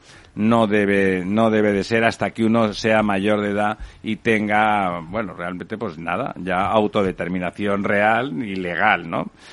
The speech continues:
Porque, insisto, o sea, si uno se siente,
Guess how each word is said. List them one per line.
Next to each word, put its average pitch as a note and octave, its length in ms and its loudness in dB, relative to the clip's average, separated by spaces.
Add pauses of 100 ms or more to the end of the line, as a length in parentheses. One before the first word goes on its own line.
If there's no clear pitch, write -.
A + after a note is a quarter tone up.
(280)
Porque, A2+ 420 2
insisto, A2 680 -2 (560)
o - 40 -20
sea, - 240 -16
si - 160 -14
uno F#2 160 -4
se F#2 140 -6
siente, F#2+ 720 -4